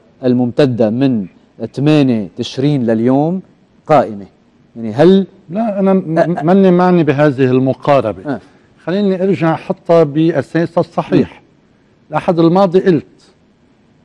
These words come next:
Speaker 2: "نتنياهو في واشنطن
Speaker 1: مم.
Speaker 2: عقد مفاوضات على ملفات أربعة.
Speaker 1: مم.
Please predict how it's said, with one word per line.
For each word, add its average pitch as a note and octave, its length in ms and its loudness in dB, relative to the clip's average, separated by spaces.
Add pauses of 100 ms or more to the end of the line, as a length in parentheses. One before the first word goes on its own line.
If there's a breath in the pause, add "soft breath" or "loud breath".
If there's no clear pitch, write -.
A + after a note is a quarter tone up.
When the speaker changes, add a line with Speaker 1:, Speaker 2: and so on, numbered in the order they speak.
(240)
Speaker 2:
"نتنياهو D#3+ 960 -2 (240)
في D3 120 -2
واشنطن C#3 580 -2 (360)
Speaker 1:
مم. G#2+ 120 -16 (280)
Speaker 2:
عقد D#3 420 0
مفاوضات C#3+ 920 2 (260)
على C#3 240 2
ملفات C3+ 640 -2
أربعة. C#3+ 680 -2 (140)
Speaker 1:
مم. A2+ 60 -12